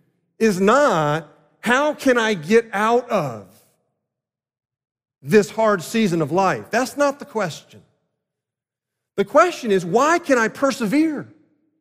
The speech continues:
Why can I persevere through this hard season, however long it may last? Why can I persevere?"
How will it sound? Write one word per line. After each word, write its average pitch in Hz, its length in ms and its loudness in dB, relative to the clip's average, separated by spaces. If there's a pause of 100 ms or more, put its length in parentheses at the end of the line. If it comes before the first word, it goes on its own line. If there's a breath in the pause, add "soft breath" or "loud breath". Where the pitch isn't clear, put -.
(1600)
Why 240 340 0
can 311 220 0
I 254 140 2
persevere 262 1080 0
through 226 880 -2 (160)
this 247 320 0
hard 233 380 -2
season, 196 800 -2 (420)
however 254 580 0
long 269 360 0
it 214 160 -2
may 214 160 -2
last? 208 600 -8 (1120)
Why 180 240 -8
can 240 160 -8
I 208 80 -10
persevere?" 127 580 -18